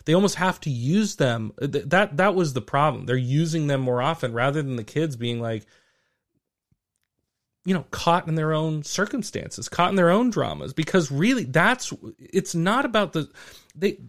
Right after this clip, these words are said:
the problem with this Shazam is that they're like, "Oh, it's about us as pseudo gods or demigods battling gods,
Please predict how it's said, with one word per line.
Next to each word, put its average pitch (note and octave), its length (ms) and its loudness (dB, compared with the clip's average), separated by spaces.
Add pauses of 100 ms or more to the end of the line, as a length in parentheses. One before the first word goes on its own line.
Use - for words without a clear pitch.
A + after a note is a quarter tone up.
(400)
the D#3+ 60 -2
problem A3+ 640 0
with F3 180 0
this G#3 180 4
Shazam F#3+ 540 0
is C#3+ 140 -2
that D3+ 160 2
they're D#3 160 2
like, D3 280 4
"Oh, A3 300 6
it's F3 240 0
about E3+ 640 2 (320)
us E3 400 0 (340)
as D3 540 0 (240)
pseudo E3 440 4
gods B2 520 2
or B2 80 -2
demigods C3+ 760 0
battling D#3 600 2
gods, A#2+ 640 -2